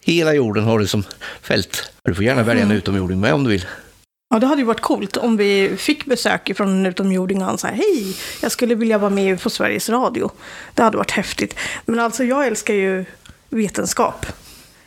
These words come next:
Speaker 2: Jag tycker om Michio Kaku. Han är ju, han gillar ju sci-fi och det gör jag med. Och jag är en science-nörd och det är ju definitivt han. Men också Brian Cox. Han är cool.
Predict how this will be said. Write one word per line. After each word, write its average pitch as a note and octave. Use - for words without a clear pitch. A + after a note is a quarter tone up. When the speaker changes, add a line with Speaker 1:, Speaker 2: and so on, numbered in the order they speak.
Speaker 2:
Jag A3
tycker A#3
om G3+
Michio A#3+
Kaku. -
Han A3
är G#3
ju, F3+
han A#3
gillar G#3
ju F#3
sci-fi G#3
och G3+
det A3
gör A3
jag F3+
med. -
Och F#3+
jag G3+
är G3
en G3
science-nörd G3
och F#3+
det -
är G#3+
ju G3+
definitivt A3
han. F#3
Men G#3+
också F#3
Brian A3
Cox. -
Han B3+
är E4+
cool. F4